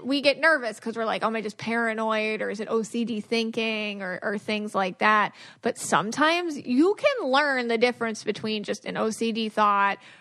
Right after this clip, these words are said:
and a spirit message. It feels more like truth or something very, it, it's not emotional. You just are like,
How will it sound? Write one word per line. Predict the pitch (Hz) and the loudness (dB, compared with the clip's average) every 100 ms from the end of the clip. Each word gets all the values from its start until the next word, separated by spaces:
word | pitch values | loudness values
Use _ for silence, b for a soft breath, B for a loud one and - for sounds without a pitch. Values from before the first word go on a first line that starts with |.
| B B - | B B 4
and | 254 247 233 220 - | 4 4 2 0 -2
a | |
spirit | 214 226 208 - | 0 2 2 0
message. | - - - - - b b b b | -6 -6 -10 -10 -14 b b b b
It | 247 - | 0 0
feels | - 302 381 403 302 | 0 2 4 2 2
more | 311 269 | 2 4
like | 240 226 214 - - _ _ | 2 2 -2 -6 -16 _ _
truth | - - 240 - - - | 0 2 2 0 -14 -4
or | - 247 | 0 0
something | 247 226 226 220 | 0 -2 -2 -2
very, | 214 240 254 | 4 4 4
it, | - - | 0 -2
it's | 226 | 0
not | 254 277 311 | 4 4 4
emotional. | 254 240 233 - 220 - - | 6 4 4 -2 -8 -10 -2
You | 240 | 0
just | 233 233 226 | 2 2 2
are | 220 | 0
like, | 196 | 0